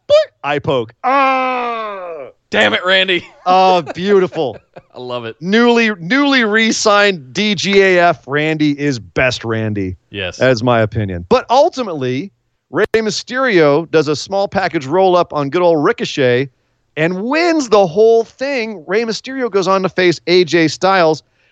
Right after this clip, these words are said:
Speaker 1: And by God, after interference from the O C,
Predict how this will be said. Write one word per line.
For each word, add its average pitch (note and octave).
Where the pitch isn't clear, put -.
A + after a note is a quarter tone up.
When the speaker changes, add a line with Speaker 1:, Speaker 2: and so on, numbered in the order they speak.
Speaker 1:
And F#3+
by A3+
God, E3
after F3
interference A3
from F3+
the E3+
O G3+
C, F#3+